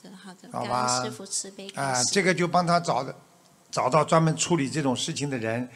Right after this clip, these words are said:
Speaker 2: 让人家来处理不就好啦？你的公修会又不是专门去负责处理这些问题的啦。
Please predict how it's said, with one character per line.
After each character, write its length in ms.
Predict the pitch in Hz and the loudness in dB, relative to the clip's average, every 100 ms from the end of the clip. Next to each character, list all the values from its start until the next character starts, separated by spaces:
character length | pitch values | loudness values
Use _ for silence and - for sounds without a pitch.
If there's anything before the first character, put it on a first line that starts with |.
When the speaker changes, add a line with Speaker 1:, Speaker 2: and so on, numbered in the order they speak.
| - - | -12 -2
Speaker 2:
让 120 | 156 | 0
人 200 | 143 165 | 0 0
家 100 | 175 | 2
来 100 | 160 | 0
处 200 | 151 156 | 0 -4
理 120 | 123 | -4
不 80 | 110 | -4
就 120 | 117 | -6
好 200 | 98 95 | -8 -10
啦？ 280 | 98 98 95 - _ _ _ _ _ _ - | -8 -8 -10 -16 _ _ _ _ _ _ -8
你 100 | 139 | -4
的 80 | 147 | -2
公 160 | 165 | 0
修 160 | 147 170 | 2 2
会 200 | 165 165 | 4 2
又 100 | 151 | 2
不 80 | 156 | 0
是 160 | 143 | -4
专 160 | 147 156 | 0 2
门 140 | 151 | 2
去 260 | 135 151 131 - - | 0 -2 -2 -8 -14
负 180 | - 160 | -4 -2
责 140 | 143 143 | 0 0
处 160 | - | 0
理 140 | 156 120 | -2 -2
这 120 | 151 | -2
些 140 | 143 | -2
问 160 | 135 123 | -2 -4
题 160 | 110 | -6
的 100 | 104 101 | -8 -6
啦。 340 | 98 95 95 | -6 -8 -14